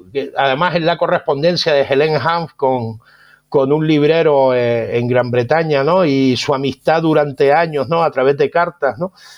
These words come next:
Y todos unidos por, los dos unidos por el amor al, al libro y a la palabra, y una amistad bellísima. Bueno, luego ha dado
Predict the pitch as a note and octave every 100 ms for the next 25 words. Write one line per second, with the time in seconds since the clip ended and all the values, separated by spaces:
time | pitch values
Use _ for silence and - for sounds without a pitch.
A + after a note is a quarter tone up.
0 | _ - D3 B2+ D#3+ E3+ B2+ D#3 E3 E3+
1 | F3 - C#3+ C3+ C3+ B2+ C3 C3 B2+ D#3+
2 | D3+ D3+ D3+ E3 - D3 C3+ B2+ C3 C3+
3 | C3 B2+ A#2 _ - _ _ - B2 B2+
4 | C#3+ D3+ C3+ B2+ B2 A#2 A#2+ C#3+ D3 C3
5 | C3 C3+ - C3 A#2+ A#2 A#2 F3 - C#3
6 | B2+ C3 D3+ A#2+ B2+ C#3 C3+ C3 C3 B2